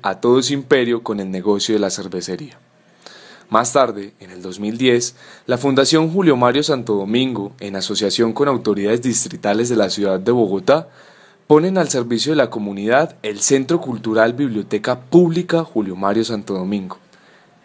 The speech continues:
El hermoso complejo de veintitrés mil metros cuadrados está conformado por una megabiblioteca, un teatro para conciertos, espectáculos y montajes teatrales, un teatro estudio, salas de internet,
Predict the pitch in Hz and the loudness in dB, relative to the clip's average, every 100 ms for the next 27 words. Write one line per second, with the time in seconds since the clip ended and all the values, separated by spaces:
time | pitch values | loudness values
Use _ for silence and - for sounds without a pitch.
0 | _ - 92 87 107 127 123 139 127 98 | _ -14 -12 -10 2 4 4 0 -2 -6
1 | 92 120 107 87 - - - - 104 101 | 2 2 2 -6 -18 -20 -20 -6 -4 -2
2 | 104 107 107 104 120 127 127 143 147 151 | -6 -2 -2 0 0 0 0 0 0 -2
3 | - 113 101 117 156 170 170 - - - | -2 0 2 2 0 -4 -8 -18 -20 -4
4 | 123 143 180 180 156 131 120 139 127 117 | 0 2 0 -2 -2 2 2 2 0 0
5 | 113 135 120 104 101 95 95 90 127 123 | 0 0 2 2 2 -2 -8 0 2 2
6 | - - - - _ 117 101 120 120 120 | -10 -18 -20 -20 _ -12 -4 2 2 0
7 | 123 104 90 90 90 - 120 113 - 87 | -8 -8 -10 -10 -10 2 2 2 -4 -16
8 | - - - - - 113 - - 131 131 | -18 -20 -16 -8 -4 -4 -4 0 0 2
9 | 170 160 117 107 104 110 123 113 95 92 | -2 -2 -6 -6 -8 -8 -6 -4 -4 0
10 | 113 98 90 - _ - - - 98 107 | 0 0 -10 -16 _ -20 -20 -16 -4 4
11 | 113 107 101 90 - 120 101 90 - _ | 4 4 -6 -8 -2 -2 -2 -8 -18 _
12 | _ - 107 107 113 104 107 95 104 107 | _ -2 2 2 0 -4 -6 -6 -2 -2